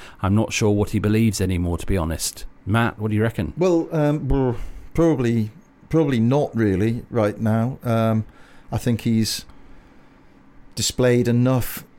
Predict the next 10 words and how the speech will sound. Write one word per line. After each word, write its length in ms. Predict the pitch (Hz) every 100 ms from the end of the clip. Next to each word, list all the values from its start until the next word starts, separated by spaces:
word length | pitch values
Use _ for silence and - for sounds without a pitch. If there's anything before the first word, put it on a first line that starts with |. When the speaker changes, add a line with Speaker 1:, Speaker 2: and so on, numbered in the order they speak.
| - -
Speaker 2:
um, 600 | 117 117 110 101 95 95 - -
clear 380 | - 139 131 120
indications 720 | 117 113 - 110 107 - 101
that 120 | 101
he's 140 | 98 101
much 240 | 104 -
more 200 | 113 104
interested 400 | 98 104 - 101
in 300 | 98 95 92 -
winning 440 | 117 113 107 101